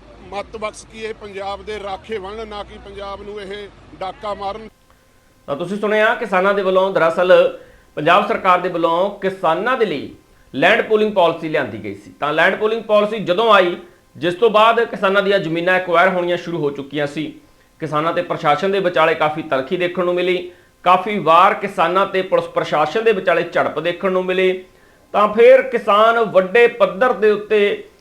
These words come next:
Speaker 2: ਮੀਟਿੰਗਾਂ ਕਰਕੇ ਰੋਸ ਮੁਜ਼ਾਹਰੇ ਕਰਨੇ ਸ਼ੁਰੂ ਕਰ ਦਿੱਤੇ। ਉਹਨਾਂ ਦੇ ਵੱਲੋਂ ਵੱਡੇ ਸੰਘਰਸ਼ ਵੀ ਉਲੀਕ ਦਿੱਤੇ, ਆਉਣ ਵਾਲੇ ਦਿਨਾਂ ਦੇ ਵਿੱਚ ਪ੍ਰੋਗਰਾਮ ਵੀ ਦੇ ਦਿੱਤੇ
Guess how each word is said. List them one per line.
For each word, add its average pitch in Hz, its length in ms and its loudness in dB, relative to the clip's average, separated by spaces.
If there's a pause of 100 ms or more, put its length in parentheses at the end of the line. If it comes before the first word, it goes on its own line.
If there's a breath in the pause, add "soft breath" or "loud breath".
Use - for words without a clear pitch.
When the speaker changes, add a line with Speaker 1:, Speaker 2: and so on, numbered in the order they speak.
(140)
Speaker 2:
ਮੀਟਿੰਗਾਂ 190 580 2
ਕਰਕੇ 185 400 2
ਰੋਸ 180 260 2
ਮੁਜ਼ਾਹਰੇ 165 480 0
ਕਰਨੇ 160 360 -2
ਸ਼ੁਰੂ 254 340 -6
ਕਰ 196 240 2
ਦਿੱਤੇ। 139 440 -4
ਉਹਨਾਂ 165 200 0
ਦੇ 180 80 -2
ਵੱਲੋਂ 180 240 2
ਵੱਡੇ 185 240 2
ਸੰਘਰਸ਼ 202 500 0
ਵੀ 202 120 -6
ਉਲੀਕ 196 280 -4
ਦਿੱਤੇ, 196 500 -4 (340 soft breath)
ਆਉਣ 190 180 4
ਵਾਲੇ 202 180 4
ਦਿਨਾਂ 180 300 2
ਦੇ 185 80 0
ਵਿੱਚ 175 280 -4
ਪ੍ਰੋਗਰਾਮ 185 520 2
ਵੀ 214 100 -2
ਦੇ 208 180 0
ਦਿੱਤੇ 208 500 -2